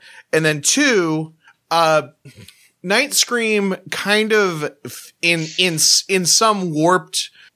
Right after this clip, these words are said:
written more poorly way is reminiscent of, of an early Cheetor, a younger Cheetor.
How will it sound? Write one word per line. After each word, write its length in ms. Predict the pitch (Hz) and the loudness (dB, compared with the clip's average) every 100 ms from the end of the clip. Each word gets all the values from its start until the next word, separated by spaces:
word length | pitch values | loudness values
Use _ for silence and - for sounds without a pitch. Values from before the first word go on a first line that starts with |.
| _ | _
written 520 | - 151 165 175 175 160 | -6 -2 0 0 -2 -2
more 260 | 160 160 | 2 0
poorly 560 | 156 - 180 170 160 147 | 0 -2 0 2 0 -2
way 680 | 135 147 156 165 160 170 160 - - _ | 0 2 2 2 -2 -6 -12 -20 -20 _
is 260 | 190 190 151 | 0 0 -2
reminiscent 800 | 147 151 151 143 151 165 160 160 | 0 0 0 0 0 0 -4 -2
of, 360 | 147 135 113 107 - | 0 0 -2 -8 -2
of 180 | 143 127 | 0 0
an 140 | 127 - | -4 -2
early 360 | 131 139 139 | -2 -2 -2
Cheetor, 520 | 127 143 131 139 139 | -2 -2 0 2 2
a 60 | 131 | 2
younger 380 | 120 131 135 127 | -2 -4 -4 -2
Cheetor. 640 | - 123 131 143 151 160 | -2 -2 0 0 0 -4